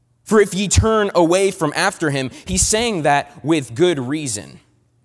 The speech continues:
We need to remember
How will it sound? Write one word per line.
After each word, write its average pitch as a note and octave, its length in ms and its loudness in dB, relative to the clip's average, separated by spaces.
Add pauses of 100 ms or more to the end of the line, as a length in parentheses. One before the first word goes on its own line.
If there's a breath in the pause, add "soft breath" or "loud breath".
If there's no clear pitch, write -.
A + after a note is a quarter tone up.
(3250)
We D#3 80 0
need G#3 140 -2
to G#3 100 2
remember D3 640 0